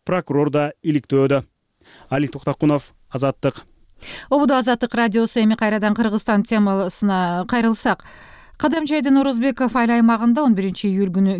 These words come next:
Speaker 2: кечке жуук катуу жаандан сел жүрүп, жетимиштен ашык үйлөрдүн короолоруна, жер төлөөсүнө лай суу кирген. Жогорку чыңалуудагы беш электр мамырлары он эки көпүрөнү сел алып кетти. Бир үй толугу менен, э,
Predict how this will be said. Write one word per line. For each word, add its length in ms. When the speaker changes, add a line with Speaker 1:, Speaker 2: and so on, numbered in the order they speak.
Speaker 2:
кечке 320
жуук 240
катуу 400
жаандан 560
сел 300
жүрүп, 320
жетимиштен 560
ашык 320
үйлөрдүн 320
короолоруна, 720
жер 240
төлөөсүнө 560
лай 240
суу 320
кирген. 320
Жогорку 420
чыңалуудагы 720
беш 480
электр 320
мамырлары 880
он 220
эки 100
көпүрөнү 400
сел 320
алып 160
кетти. 480
Бир 180
үй 240
толугу 400
менен, 320
э, 80